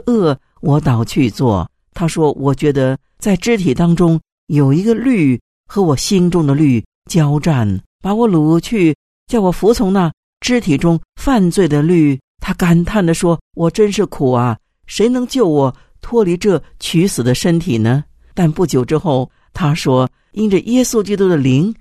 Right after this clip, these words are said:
释放了他，使他得以自由。”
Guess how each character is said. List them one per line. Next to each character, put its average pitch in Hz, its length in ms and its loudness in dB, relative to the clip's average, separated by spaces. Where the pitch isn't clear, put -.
释 196 320 0
放 156 220 -2
了 120 100 0
他， 127 380 -2
使 156 160 -2
他 139 240 0
得 208 260 2
以 131 320 0
自 160 320 -2
由。” 127 400 0